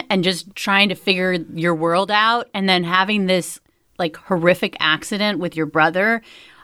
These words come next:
it must have been, like they're saying, you know, this huge traumatic event. And who knows if that's what started her going down the path, but I mean,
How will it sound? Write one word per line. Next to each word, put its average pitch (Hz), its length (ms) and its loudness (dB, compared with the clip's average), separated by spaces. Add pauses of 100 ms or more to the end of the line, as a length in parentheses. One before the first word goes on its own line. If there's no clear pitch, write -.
it 233 140 2
must 247 260 0
have 208 180 -2
been, 202 460 0 (300)
like 196 180 0
they're 190 140 0
saying, 214 400 -2
you 165 120 2
know, 156 140 2
this 147 300 -4
huge 185 600 -2
traumatic 156 460 0
event. 160 600 -2 (100)
And 170 200 2
who 196 140 -2
knows 196 300 4
if 170 120 -8
that's 170 420 0 (340)
what 170 400 2
started 160 720 -2 (280)
her 175 320 2
going 160 280 0
down 151 220 2
the 143 60 0
path, 185 500 0
but 160 160 2
I 151 100 2
mean, 151 460 2